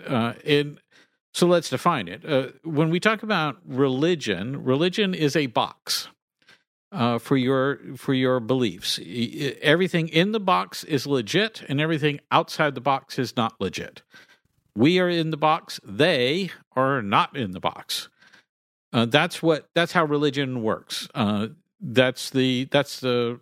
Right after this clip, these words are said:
the, and, and I, I'm not saying that in a negative or pejorative sort of way.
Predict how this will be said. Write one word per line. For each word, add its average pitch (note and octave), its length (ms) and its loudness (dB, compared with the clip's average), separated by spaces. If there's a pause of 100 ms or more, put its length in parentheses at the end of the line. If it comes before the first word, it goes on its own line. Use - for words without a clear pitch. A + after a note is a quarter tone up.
(100)
the, B2 420 -2
and, E3 220 4
and E3+ 180 2
I, F3+ 140 -2 (200)
I'm D#3+ 140 2
not F3 220 0
saying F#3 380 2
that D3+ 320 -2
in D3 140 0
a C3+ 60 0
negative D3 460 2
or A#2+ 120 2
pejorative C3 720 0
sort A#2+ 280 0
of G2 140 -4
way. A2+ 380 0